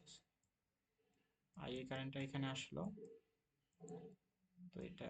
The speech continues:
রেজিস্ট্যান্সটা। তো এইদিকে দুইটা ব্রাঞ্চ তৈরি হয়ে গেছে, দেখো, একদিকে লোড কারেন্ট, লোড কারেন্টের মানটা পাওয়ার থেকে বের করছি, কত বের করছি? পাঁচশো ampere।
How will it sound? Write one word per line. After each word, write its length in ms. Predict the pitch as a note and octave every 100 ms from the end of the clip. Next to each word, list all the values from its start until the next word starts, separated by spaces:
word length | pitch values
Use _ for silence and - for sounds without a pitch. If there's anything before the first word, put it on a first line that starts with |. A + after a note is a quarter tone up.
| -
রেজিস্ট্যান্সটা। 760 | B2 B2 A#2 - B2 - - E3 E3+ - - - - D3+ - _ - _ - _ _ G#4+ - A4+ _ _ _ _ - -
তো 80 | C3 B2+ - A#2+
এইদিকে 300 | C#3 C#3 F3 D#3
দুইটা 240 | D3 C#3+ C#3 C3 C3
ব্রাঞ্চ 240 | C3+ C#3 C#3
তৈরি 180 | C3+ B2+ B2+
হয়ে 140 | A#2
গেছে, 200 | A#2+ - E3+ F3+
দেখো, 220 | A#2 - A#2
একদিকে 360 | A2+ - A#2 A#2+ -
লোড 160 | A#2 A#2 -
কারেন্ট, 320 | A#2 B2 F#3 F#3+ - - _ _ _ _ _ -
লোড 160 | C3 C3
কারেন্টের 320 | C3+ C3+ C#3 C3+
মানটা 220 | C3+ C3+ D#3+ - -
পাওয়ার 200 | C3+ C3 C3
থেকে 160 | C3 B2+
বের 120 | B2 A#2+
করছি, 280 | A#2+ - D#3+ A3 -
কত 140 | B2+ B2 A#2+
বের 120 | A#2+
করছি? 280 | A#2+ - - - - _ _ _ _ _ _ -
পাঁচশো 300 | A#2+ - -
ampere। 400 | A#2 A2+ - -